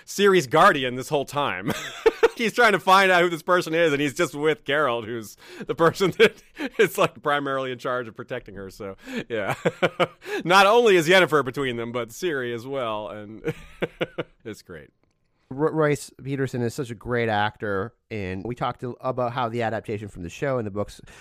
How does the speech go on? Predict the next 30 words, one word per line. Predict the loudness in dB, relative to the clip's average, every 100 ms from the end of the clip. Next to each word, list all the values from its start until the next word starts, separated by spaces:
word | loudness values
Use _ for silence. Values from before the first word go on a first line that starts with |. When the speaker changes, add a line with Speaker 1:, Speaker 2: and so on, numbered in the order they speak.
| -6
Speaker 2:
we're | -4
gonna | -4 -6
see | -10 -10 -8
maybe | -8 -8
characters | -8 -8 -6 -8 -6
Lambert | -2 -2 -2 -2
and | -2
Vesemir | -2 -2 -4 -6 -6
and | -6
other | -8 -10
characters | -10 -12 -12 -10
get | -10
more | -10 -14
screen | -14 -16 -14
time. | -14 -14 -12 -4
We're | -2
not | -2
just | -6
gonna | -6
have | -6 -6
some | -6 -8
of |
these | -8 -8
characters | -8 -8 -8 -8
go | -4 -4
away | -2 -4
for, | -6 -6
like, | -6 -8
three | -10 -12
seasons. | -10 -10 -10 -14